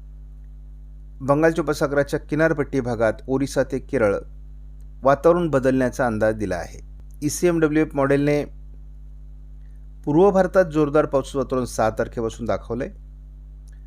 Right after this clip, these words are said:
बंगालच्या उपसागराच्या दक्षिण टोकाला अंदमान निकोबार बेटांच्या दरम्यान वातावरण वाढत जाण्याची शक्यता दाखवली आहे. सात तारखेला आपण बघतो की ओरिसाच्या दरम्यान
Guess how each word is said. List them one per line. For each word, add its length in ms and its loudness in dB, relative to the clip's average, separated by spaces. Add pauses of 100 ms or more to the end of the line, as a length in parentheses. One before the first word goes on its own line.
(520)
बंगालच्या 380 4
उपसागराच्या 500 -2
दक्षिण 400 -4
टोकाला 440 4
अंदमान 380 2
निकोबार 260 0
बेटांच्या 460 -2
दरम्यान 400 -2
वातावरण 540 0 (200)
वाढत 340 4
जाण्याची 400 0
शक्यता 440 -6
दाखवली 360 -6
आहे. 240 -4 (960)
सात 260 4 (100)
तारखेला 300 2
आपण 200 0
बघतो 280 -4
की 420 -6 (340)
ओरिसाच्या 540 0
दरम्यान 400 0